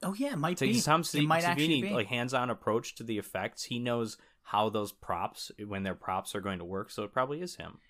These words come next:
Speaker 1: Yeah, you're
Speaker 2: Or it's
Speaker 1: probably
Speaker 2: his
Speaker 1: right.
Speaker 2: assistant or something.
Speaker 1: Yeah, so, so we meet this good old sheriff. I, I don't wanna call him a good old boy, 'cause he's, like, uh, better than that, you know? But, uh, he's going fishing, so he's leaving,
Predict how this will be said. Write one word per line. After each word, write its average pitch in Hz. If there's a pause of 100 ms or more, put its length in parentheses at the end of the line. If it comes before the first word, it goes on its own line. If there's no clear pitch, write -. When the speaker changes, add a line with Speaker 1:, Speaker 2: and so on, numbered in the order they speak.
(160)
Speaker 1:
Yeah, 147
you're 180
Speaker 2:
Or -
it's 196
Speaker 1:
probably 160
Speaker 2:
his 151
Speaker 1:
right. 160
Speaker 2:
assistant -
or 73
something. - (1120)
Speaker 1:
Yeah, 165
so, 165
so 180
we 180
meet 190
this - (140)
good 156
old 147
sheriff. 135
I, 147 (160)
I 165
don't 196
wanna 175
call 160
him 143
a 131
good 131
old 123
boy, 127
'cause -
he's, 131
like, 127 (200)
uh, 143 (240)
better 135
than 147
that, 165
you 147
know? 160 (540)
But, 147
uh, 135
he's 156
going 170
fishing, 143 (500)
so 147
he's 131
leaving, 139